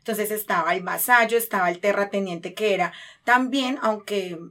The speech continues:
con unas políticas un poco diferentes,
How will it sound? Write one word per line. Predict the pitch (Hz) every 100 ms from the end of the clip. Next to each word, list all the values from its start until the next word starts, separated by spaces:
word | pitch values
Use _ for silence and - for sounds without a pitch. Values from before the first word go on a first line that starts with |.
| _ _
con | 220 214
unas | 190 -
políticas | 233 233 - 214
un | 220 202
poco | _ 269 254 262
diferentes, | 269 269 269 269 233 214 -